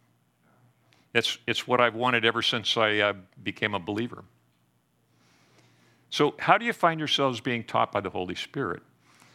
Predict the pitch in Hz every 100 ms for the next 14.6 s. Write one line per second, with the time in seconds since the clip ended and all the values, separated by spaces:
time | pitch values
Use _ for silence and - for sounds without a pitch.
0 | _ - 120 117 113 - _ _ _ -
1 | 127 131 151 139 143 143 147 151 147 -
2 | 113 110 117 117 113 123 147 147 _ _
3 | _ _ _ _ _ _ _ 92 90 92
4 | 107 131 127 - 120 127 123 135 127 127
5 | 123 - 135 120 131 123 131 139 - _
6 | _ _ _ _ _ _ - 117 131 110
7 | 127 131 131 - 135 131 123 113 123 120
8 | 131 117 131 131 - _ _ _ 107 120
9 | 117 117 120 117 107 123 127 104 113 110
10 | - 143 135 131 _ _ _ _ _ _
11 | _ _ _ _ _ _ _ _ _ _
12 | _ - 113 - 120 117 113 104 107 98
13 | 113 117 117 123 151 131 120 - 120 131
14 | - 139 135 127 -